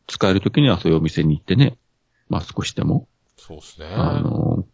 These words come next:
Speaker 1: 利用したいなと思ってるんですけどね。
Speaker 2: あー、
Speaker 1: ね。
Speaker 2: 僕もちょっと時期がずれてる、僕、まだ、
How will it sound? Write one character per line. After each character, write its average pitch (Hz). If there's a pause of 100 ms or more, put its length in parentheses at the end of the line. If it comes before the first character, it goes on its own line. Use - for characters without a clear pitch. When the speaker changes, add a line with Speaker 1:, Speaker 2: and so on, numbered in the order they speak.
(180)
Speaker 1:
利 82
用 80
し -
た 90
い 80
な 98
と 85
思 78
っ -
て -
る -
ん -
で -
す -
け -
ど -
ね。 80 (440)
Speaker 2:
あ 78
ー、 -
Speaker 1:
ね。 120 (220)
Speaker 2:
僕 104
も 87 (120)
ち -
ょ -
っ -
と 117
時 113
期 170
が 139
ず 101
れ 101
て 95
る、 92
僕、 90
ま 98
だ、 87